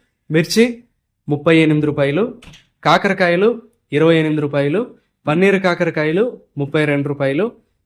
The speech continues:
పాలెం వంకాయలు ఇరవై రూపాయలు, వరి వంకాయలు పది రూపాయలు, స్వీట్ కార్న్ ఏ గ్రేడ్ ఇరవై ఆరు రూపాయలు, ముల్లంగి పది రూపాయలు, క్యారెట్ నలభై రూపాయలు, బెండకాయలు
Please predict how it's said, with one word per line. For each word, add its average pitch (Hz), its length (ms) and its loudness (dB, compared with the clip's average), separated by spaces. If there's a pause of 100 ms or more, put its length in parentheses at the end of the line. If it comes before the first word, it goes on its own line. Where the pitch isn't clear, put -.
(120)
పాలెం 180 340 4
వంకాయలు 170 440 -2 (540)
ఇరవై 147 320 0
రూపాయలు, 143 400 -2 (580)
వరి 165 240 4
వంకాయలు 180 460 0 (480)
పది 147 180 2
రూపాయలు, 147 380 0 (460)
స్వీట్ 185 320 2
కార్న్ 190 180 2 (100)
ఏ 170 120 6
గ్రేడ్ 135 240 0 (440)
ఇరవై 156 260 4
ఆరు 147 140 2
రూపాయలు, 143 360 -2 (440)
ముల్లంగి 190 480 4 (640)
పది 151 180 2
రూపాయలు, 151 380 0 (520)
క్యారెట్ 202 360 2 (580)
నలభై 151 320 0
రూపాయలు, 143 380 -4 (460)
బెండకాయలు 175 540 0